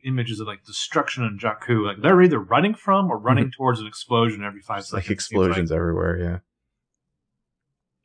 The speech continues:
Speaker 2: yeah. Um, it's, the, the, you know, the one kinda awkward shot in the trailer is the tie, like, breaking away from, like, I don't know, it's, like, the, like, fuel, uh, hose or whatever.
Speaker 1: Mm.
Speaker 2: Um,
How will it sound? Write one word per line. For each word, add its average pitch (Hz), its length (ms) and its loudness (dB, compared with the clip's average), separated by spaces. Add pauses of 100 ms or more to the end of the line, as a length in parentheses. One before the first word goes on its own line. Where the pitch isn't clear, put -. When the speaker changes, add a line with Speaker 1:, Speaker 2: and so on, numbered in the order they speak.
(440)
Speaker 2:
yeah. 95 80 -2
Um, 85 540 -4
it's, - 240 -8 (520)
the, 107 200 10
the, 95 160 2
you 117 140 6
know, 113 80 4
the 107 80 6
one 127 300 2
kinda 135 200 0
awkward 90 380 2
shot 85 160 4
in 85 40 -6
the 87 60 -2
trailer 90 380 2
is 85 140 -4
the 85 120 -4
tie, 98 480 4
like, 87 240 -2
breaking 92 380 2
away 87 340 4
from, 85 220 -2
like, 85 220 -4
I 85 40 -6
don't 90 140 -6
know, 90 140 -8
it's, - 120 -12
like, - 140 -8
the, - 200 -6 (760)
like, 85 160 -10
fuel, 92 640 2 (500)
uh, 87 460 2 (320)
hose 98 380 4
or 107 100 6
whatever. 104 560 4 (200)
Speaker 1:
Mm. 120 280 0 (420)
Speaker 2:
Um, 95 380 4